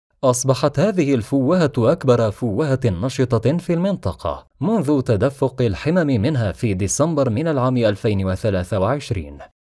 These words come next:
أثناء تواجد طائرة درون الخاصة بالمصور في المنطقة، بدأت الحمم تتدفق تدريجيًا عبر الفوهة، وذلك بعد ستة وأربعين دقيقة من منتصف الليل. اضطر سكان المناطق المجاورة لمغادرة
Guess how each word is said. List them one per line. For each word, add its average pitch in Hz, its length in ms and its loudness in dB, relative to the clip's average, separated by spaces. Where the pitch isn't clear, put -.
أثناء 175 360 2
تواجد 117 640 4
طائرة 131 540 4
درون 113 420 2
الخاصة 120 500 0
بالمصور 110 720 2
في 107 120 -2
المنطقة، 110 600 -2
بدأت 113 440 2
الحمم 151 560 0
تتدفق 123 760 0
تدريجيًا 117 720 0
عبر 131 280 2
الفوهة، 73 720 -6
وذلك 107 500 0
بعد 147 320 2
ستة - 320 0
وأربعين 120 580 4
دقيقة 135 500 0
من 123 140 0
منتصف 104 600 -2
الليل. 71 460 -4
اضطر 196 480 4
سكان 160 420 0
المناطق 131 540 0
المجاورة 107 580 2
لمغادرة 113 600 4